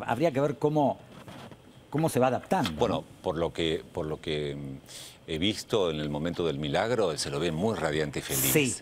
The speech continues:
Speaker 2: como que tiene muchas ganas.
Speaker 1: Sí, pero después, ¿qué pasa?
Speaker 2: Mm.
Speaker 1: Bueno, no digamos.
Speaker 2: Hay que verlo.
Speaker 1: <laughs>
Speaker 2: ¿Cuál es la, la frase preferida de Angelito?
Speaker 1: Eh,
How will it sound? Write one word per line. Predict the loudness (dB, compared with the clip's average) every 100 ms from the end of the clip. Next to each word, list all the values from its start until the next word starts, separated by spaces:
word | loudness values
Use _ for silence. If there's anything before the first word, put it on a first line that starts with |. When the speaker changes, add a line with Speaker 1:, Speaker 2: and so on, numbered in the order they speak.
| -8
Speaker 2:
como | -4 -4
que | 0
tiene | 0
muchas | 2 0 0 -2
ganas. | -2 -2 -4
Speaker 1:
Sí, | 0 2 2
pero | 2 4 4 2 0
después, | -4 -2 0
¿qué | 0
pasa? | 0 -4 -4 -4
Speaker 2:
Mm. | -2 2
Speaker 1:
Bueno, | 2 0 -8 -12 -18 -4
no | 0
digamos. | 2 2
Speaker 2:
Hay | 2
que | 2
verlo. | 0 0 -2 -2 -4 0 0 0
Speaker 1:
<laughs> | -6 -16 -16 -16 0 4
Speaker 2:
¿Cuál | 4
es | 4
la, | 4 6 6 4
la | 2 2
frase | 2 0 0
preferida | 0 0 2 2 4
de | 4
Angelito? | 2 0 0 2 2 0 -4 -20 -20 -20 -20 -20 -20 -20 -20 -20 -20 -20 -12 0
Speaker 1:
Eh, | 2 2 2 2 2 0 0